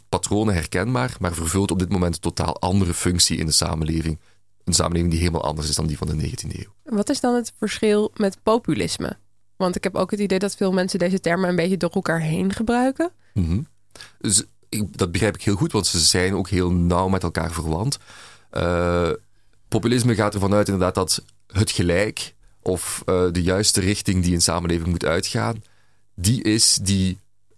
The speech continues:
Speaker 1: het, de, het grootste deel van het volk, eh, achter, eh, de, waar het grootste deel van het volk achter kan staan. Eh, en in die zin waren ook die revolutionaire nationalisten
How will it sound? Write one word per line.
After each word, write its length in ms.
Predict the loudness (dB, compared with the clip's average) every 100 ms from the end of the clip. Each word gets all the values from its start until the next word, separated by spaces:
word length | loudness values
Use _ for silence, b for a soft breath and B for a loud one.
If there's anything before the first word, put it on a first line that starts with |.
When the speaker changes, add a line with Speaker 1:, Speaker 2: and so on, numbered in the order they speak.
| _ _ _ _ _ _ _ _ -4
Speaker 1:
het, 160 | -4 0
de, 120 | 0
het 220 | 2 0 2
grootste 300 | 2 4 4
deel 200 | 2 2
van 180 | 0 0
het 200 | 0 0
volk, 560 | 0 0 0 -2 -8 -8
eh, 460 | -2 0 0 0 -2
achter, 480 | -2 -2 -2 -2 -4 -6 -4
eh, 140 | -4 -2 -6
de, 80 | -4
waar 220 | 0 0
het 100 | 0
grootste 220 | 0 2 2
deel 80 | 2
van 80 |
het 80 | 0
volk 200 | -2 -2
achter 300 | -2 -4 -8
kan 180 | -8 -4
staan. 280 | -2 -4 -10 -14 B B B B B
Eh, 440 | -2 0 0 -2
en 460 | -4 -8 _ _ 0
in 60 |
die 80 | 2
zin 140 | 4 4
waren 280 | 2 0 0
ook 200 | 0 2
die 200 | 2 2
revolutionaire 760 | 0 0 0 2 2 0 0
nationalisten 840 | 0 0 -2 0 0 0 0 0